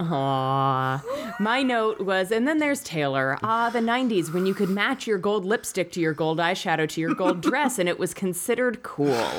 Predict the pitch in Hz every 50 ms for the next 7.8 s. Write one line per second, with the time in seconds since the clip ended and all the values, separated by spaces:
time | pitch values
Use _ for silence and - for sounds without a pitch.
0 | - - - - - - - - - - - 262 214 - - 453 - - - 294
1 | 185 - - 214 185 - 208 214 - - 185 - 302 233 240 285 311 - 320 262
2 | - 320 285 277 269 247 - 240 220 214 208 185 208 208 208 208 202 190 180 170
3 | 170 165 160 165 170 165 160 151 - - 160 139 131 127 131 135 - - - 131
4 | 113 113 139 143 - 196 190 185 220 254 294 - 427 370 254 285 262 - - -
5 | 226 190 160 139 - - - 175 175 190 190 208 220 220 - - 220 226 233 226
6 | 226 226 233 233 220 - 202 - - 311 403 311 208 190 - 185 175 185 190 170
7 | 160 165 165 165 160 160 160 - 170 160 156 156 147 - - -